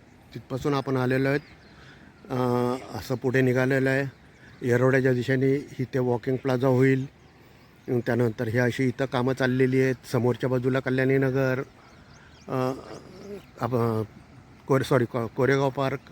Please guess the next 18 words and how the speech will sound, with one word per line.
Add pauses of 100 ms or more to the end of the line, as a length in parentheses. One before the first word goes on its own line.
(140)
आणि
या
दिशेने
निघालेलं
आहे. (1000)
हे
पाहिजे. (1000)
आणि
हे
नदी
पात्रातली
कामं
किती
भक्कमपणे
अस-,
असू
शकतात. (1500)
हा,